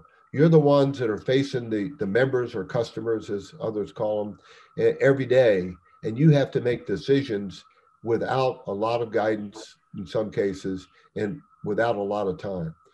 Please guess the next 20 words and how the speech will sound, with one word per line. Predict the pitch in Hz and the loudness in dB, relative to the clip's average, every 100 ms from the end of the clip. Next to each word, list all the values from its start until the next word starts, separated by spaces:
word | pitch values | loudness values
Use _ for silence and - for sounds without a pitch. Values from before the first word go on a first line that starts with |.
| _ | _
So | - 127 | -4 -4
be | 113 196 214 160 139 | 0 0 2 2 0
the | - 113 | -6 -4
captain | 127 120 - 104 | -2 -2 -4 -6
of | 104 | -4
your | 95 98 98 | -4 -4 -4
own | 90 | -8
ship. | - 104 82 - _ _ | -4 -4 -4 -12 _ _
Step | - - 170 160 143 | -20 0 2 4 2
up, | 107 - _ _ | -2 -4 _ _
uh, | 107 104 104 98 - | -4 -2 -4 -8 -12
make | 104 147 156 | 2 4 4
decisions, | 127 - 107 95 82 85 80 - _ _ _ | -2 0 0 0 -4 -12 -18 -20 _ _ _
uh, | 101 92 - | -12 -12 -2
do | 120 165 | 6 6
what | 147 135 | 6 2
you | 131 | 0
think | 139 131 - | 0 0 0
is | 107 87 | -6 -2
right, | 127 120 101 | 2 2 2